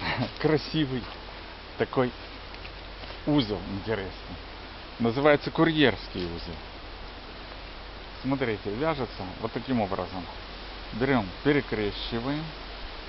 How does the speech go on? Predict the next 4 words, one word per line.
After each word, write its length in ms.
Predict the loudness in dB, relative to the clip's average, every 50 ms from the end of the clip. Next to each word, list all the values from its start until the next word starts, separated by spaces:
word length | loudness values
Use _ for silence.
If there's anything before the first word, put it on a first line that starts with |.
| -10 -10 0 4 6
обводим 720 | 6 6 6 2 2 6 6 6 6 6 2 0 0 0 -4 -6 -8 -10 -10 -8 -4 0
вокруг 320 | 2 2 2 2 0 0 0
верёвки 520 | 2 2 4 4 4 4 2 0 -4 -6 -6 -4 -2
снизу. 400 | -2 -2 -2 -2 -4 -4 -6